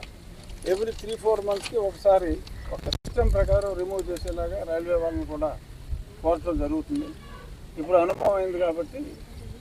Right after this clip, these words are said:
ఇంక ఇటువంటిది రిపీట్ అవ్వకుండా ఎలా చూడాలి. అలాగే ఇంచుమించు ఇది ఒక అరవై కిలోమీటర్ల పొడుగు కూడా చాలా వరకు left and right bank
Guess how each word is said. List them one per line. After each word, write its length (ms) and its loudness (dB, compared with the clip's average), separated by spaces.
ఇంక 120 -6
ఇటువంటిది 440 2
రిపీట్ 320 0
అవ్వకుండా 460 2
ఎలా 200 4
చూడాలి. 280 0
అలాగే 520 6
ఇంచుమించు 400 -4
ఇది 80 0
ఒక 180 4
అరవై 240 4
కిలోమీటర్ల 600 -2
పొడుగు 380 0
కూడా 420 0
చాలా 180 8
వరకు 300 4
left 420 -4
and 200 0
right 280 -2
bank 180 0